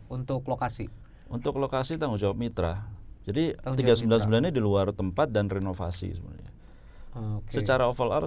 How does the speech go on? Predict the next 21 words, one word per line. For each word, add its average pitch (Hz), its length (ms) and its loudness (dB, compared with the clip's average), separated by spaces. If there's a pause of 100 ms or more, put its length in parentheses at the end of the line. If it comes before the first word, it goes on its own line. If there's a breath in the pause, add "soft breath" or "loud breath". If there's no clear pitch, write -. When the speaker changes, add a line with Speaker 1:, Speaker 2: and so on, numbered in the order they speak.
Speaker 2:
kalau 110 160 0
kita 107 240 0
lihat 104 240 4
dari 92 240 2
apa 90 160 -2
yang 92 160 0
sudah 87 240 0
ada 85 160 -2
sekarang 101 400 0
nih 87 80 -2
dengan 90 240 0
Speaker 1:
Hmm. 90 160 0
Speaker 2:
konsep 90 240 -2 (320)
yang 98 200 0
di 95 80 2
Jabodetabek 95 480 6
ya, 92 200 4
Speaker 1:
Iya, 117 80 -2
Speaker 2:
beda 110 200 6
Speaker 1:
iya. 120 40 6
Speaker 2:
lagi 104 180 4